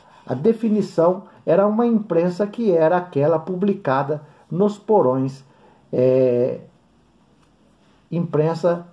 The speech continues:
não oficial. Mas, na verdade, a imprensa marrom era a imprensa do sensacionalismo.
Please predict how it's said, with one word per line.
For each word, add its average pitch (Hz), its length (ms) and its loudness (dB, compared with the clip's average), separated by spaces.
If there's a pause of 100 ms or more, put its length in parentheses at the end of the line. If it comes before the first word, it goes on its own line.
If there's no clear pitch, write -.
não 208 800 2 (140)
oficial. 175 720 -4 (1160)
Mas, 262 920 2 (160)
na 180 160 -2
verdade, 185 560 0
a 233 60 -2
imprensa 202 480 0
marrom 196 560 0 (360)
era 185 440 2
a 170 100 -2
imprensa 185 760 0
do 175 160 -6
sensacionalismo. 190 2000 -2